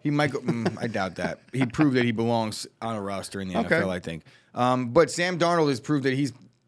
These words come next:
Speaker 1: also belongs on an N F L roster. So yes, one hundred percent, Sam Darnold is gonna get another shot. I don't know if he's gonna get a shot to be a starter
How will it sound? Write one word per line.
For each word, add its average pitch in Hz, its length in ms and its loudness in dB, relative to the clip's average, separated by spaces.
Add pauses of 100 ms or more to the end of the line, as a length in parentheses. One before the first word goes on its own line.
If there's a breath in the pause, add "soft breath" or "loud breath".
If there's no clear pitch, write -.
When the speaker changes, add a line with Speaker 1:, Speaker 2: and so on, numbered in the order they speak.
(120)
Speaker 1:
also 151 360 2
belongs 120 420 -2
on 120 80 -4
an 117 80 -4
N 117 100 -2
F 117 140 -6
L 120 100 0
roster. 131 360 0
So 123 160 -2
yes, 139 320 0
one 139 180 0
hundred 127 200 -2
percent, 127 380 -2
Sam 131 240 -2
Darnold 120 280 0
is 110 100 -2
gonna 117 160 0
get 113 160 2
another 107 240 0
shot. 127 400 0 (480 soft breath)
I 156 80 4
don't 165 100 4
know 165 120 4
if - 20 4
he's 139 140 2
gonna 147 120 -2
get 135 120 2
a 120 80 -2
shot 131 240 0
to 117 80 -6
be 113 100 -4
a 95 60 -4
starter 151 500 -2